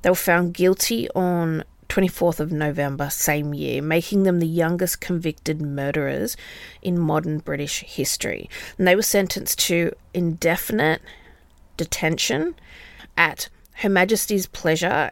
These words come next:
and remained in custody into a parole board decision in two thousand and one, which recommended their release on a lifelong license at the age of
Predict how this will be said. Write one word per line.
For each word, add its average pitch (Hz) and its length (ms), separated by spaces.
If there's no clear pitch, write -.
and 175 380
remained 180 480
in 190 220
custody 170 760
into 202 340
a 240 60
parole 202 640
board 180 320
decision 175 720
in 170 480
two 208 200
thousand 160 400
and 147 260
one, 247 480
which 196 260
recommended 180 680
their 165 200
release 151 760
on 175 140
a 170 80
lifelong 165 1400
license 151 720
at 160 120
the 160 100
age 143 160
of 156 100